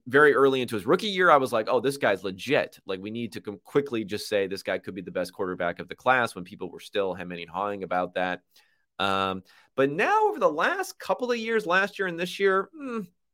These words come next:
I was very high on him going into last year, but he wasn't that great last year by the numbers. And I know everyone wants to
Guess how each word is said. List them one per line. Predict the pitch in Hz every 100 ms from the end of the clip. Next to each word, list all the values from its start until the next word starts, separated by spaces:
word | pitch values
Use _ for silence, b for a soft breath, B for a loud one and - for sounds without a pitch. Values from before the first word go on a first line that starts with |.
| _ _ _ _ _ _ _ _ -
I |
was | 139
very | 131 135
high | 131 131 123
on | 104 104
him | 101
going | 101 101
into | 120 131
last | 98 87 110
year, |
but | 104 151
he | 185
wasn't | 294 320
that | 285 202
great | - 160 175 90
last | 71 76
year | 82
by | 71
the | 73
numbers. | 71 69 58
And | 87
I | 95
know | 98
everyone | 101 107
wants | 98 98
to | - 95